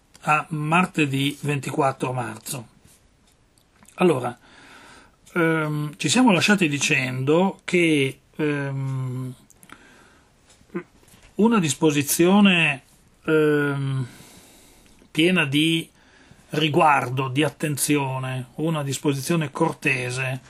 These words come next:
ospitale, accogliente nei confronti del testo, come se si trattasse di uno straniero che noi facciamo entrare a casa nostra. Questa, eh, disposizione, questo insieme di atteggiamenti e di, ehm, qualità che sono anche di natura etica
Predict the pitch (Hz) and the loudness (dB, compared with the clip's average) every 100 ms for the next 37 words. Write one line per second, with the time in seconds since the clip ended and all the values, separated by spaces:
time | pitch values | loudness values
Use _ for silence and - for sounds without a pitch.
0 | - - - - _ 220 - - 180 139 | -20 -20 -20 -20 _ 2 2 0 -2 0
1 | 156 139 131 139 147 - 156 156 160 151 | 0 0 0 -2 -2 0 0 0 -2 -2
2 | 135 - 143 131 - _ - - - 139 | -4 -4 -4 -6 -12 _ -20 -18 -12 -8
3 | 147 147 170 170 143 131 160 147 - 135 | -8 -4 -2 0 -2 0 0 0 -4 -4
4 | 156 165 - - 131 143 - 175 165 143 | -2 -2 -2 -6 -8 -8 -6 -4 -4 -4
5 | 131 156 156 135 - 165 160 151 135 131 | -2 -2 -2 -6 -4 -2 -2 -2 -4 -6
6 | 135 160 160 135 156 139 131 151 165 139 | -4 -4 -4 -4 -4 -4 -6 -2 -2 -2
7 | 123 151 143 139 131 120 - 127 123 220 | -4 -6 -4 -6 -6 -8 -10 -12 -4 -4
8 | - 151 131 135 131 131 131 - 139 139 | -2 -4 -4 -6 -6 -6 -4 -2 -2 -2
9 | - 170 135 165 - 160 156 131 185 208 | -2 -2 -4 -6 -4 -4 -2 -2 2 2
10 | 247 220 175 143 180 175 - 180 151 147 | 4 2 0 -2 -2 -2 -2 -2 -2 -4
11 | 151 139 127 120 120 - 135 - - - | -6 -6 -8 -10 -14 -10 -12 -12 -20 -20
12 | - - - _ - 175 170 143 165 180 | -20 -20 -20 _ 0 2 2 0 -2 0
13 | 190 - - 165 151 147 147 - 202 208 | 0 -2 -4 0 0 0 -6 -4 2 2
14 | 175 - 151 131 - - - 151 139 - | 2 0 0 0 -2 -12 -8 -6 -6 -2
15 | 190 190 156 170 175 170 160 135 143 135 | 0 2 0 -2 -2 -2 -2 -2 -6 -4
16 | 180 156 139 123 113 135 - 156 208 | 0 0 0 -6 -8 -8 -4 0 0